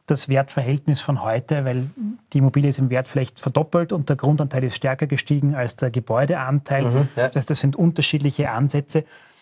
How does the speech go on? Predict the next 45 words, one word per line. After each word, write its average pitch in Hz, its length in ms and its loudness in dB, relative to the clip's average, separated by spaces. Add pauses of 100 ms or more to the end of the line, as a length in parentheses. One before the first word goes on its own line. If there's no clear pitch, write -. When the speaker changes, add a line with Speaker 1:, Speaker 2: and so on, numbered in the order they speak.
Speaker 1:
äh, 139 240 2
und 175 180 -4
kann 135 140 -2
ich 123 60 -8
deswegen 139 320 -2
meines 127 200 0
Erachtens 143 360 -4
noch 143 140 0
nur 139 220 4
zum 139 200 0
damaligen 120 480 2
Zeitpunkt 123 400 -2
ein 131 80 0
Gutachten 135 480 -2
vorlegen, 135 480 -2
weil 123 80 -4
ich - 80 -14
sonst - 200 -6
Äpfel 123 280 -10
mit 123 160 -2
Birnen 104 240 -4
vergleichen - 500 -14
würde. 117 160 -4
Speaker 2:
Ja, 139 180 2 (100)
okay. 170 280 -8 (380)
Dankeschön. 190 480 -6 (340)
Wir 147 160 2
bekommen 156 540 -2
diese 151 180 -2
Fragen, 139 400 0 (360)
äh, 139 260 4
die 139 140 -4
von 147 180 0
Ihnen, 147 360 0
den 143 140 -2
Teilnehmern, 143 540 2
äh, - 20 -4
äh, 131 840 2
eingetippt 139 540 -6
wurden, 143 460 0
hier 139 240 2
eingespielt. 175 560 -2
Wir 147 140 4
haben 139 100 2
ein, 135 260 0